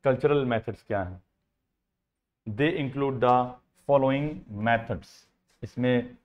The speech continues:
बहुत सारे मेथड्स इंक्लूड हैं, जैसे कि प्रॉपर बेड प्रिपरेशन, प्रॉपर बेड प्रिपरेशन करना होता है, कैसे किस तरह से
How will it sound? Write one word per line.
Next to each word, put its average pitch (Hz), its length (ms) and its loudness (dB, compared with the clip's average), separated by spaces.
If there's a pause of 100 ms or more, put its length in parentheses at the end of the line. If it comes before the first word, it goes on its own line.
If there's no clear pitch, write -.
बहुत 131 300 2
सारे 123 200 0
मेथड्स 113 380 -4
इंक्लूड 101 360 -6
हैं, - 140 -20 (560)
जैसे 127 260 0
कि 156 260 -6 (380)
प्रॉपर 139 500 4
बेड 123 420 0
प्रिपरेशन, 135 540 -6 (960)
प्रॉपर 117 580 2
बेड 120 180 -2
प्रिपरेशन 123 420 -6
करना 127 200 -2
होता 131 320 0
है, 131 140 -2
कैसे 117 320 -2
किस 117 160 -6
तरह 120 180 0
से 123 320 -4